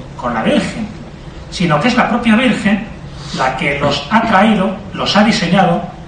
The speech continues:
y ha dicho que los creyentes tengan ese objeto porque de alguna forma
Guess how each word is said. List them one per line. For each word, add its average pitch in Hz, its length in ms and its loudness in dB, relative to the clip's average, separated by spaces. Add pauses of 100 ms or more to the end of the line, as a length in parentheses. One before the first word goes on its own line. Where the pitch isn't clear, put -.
(440)
y - 80 0
ha 196 80 6
dicho 196 500 -2
que 202 320 -2 (520)
los - 200 -4
creyentes 196 680 0 (540)
tengan 190 360 2
ese 180 180 -2
objeto 175 540 0
porque 156 200 -6
de - 60 -4
alguna 165 220 0
forma 175 340 2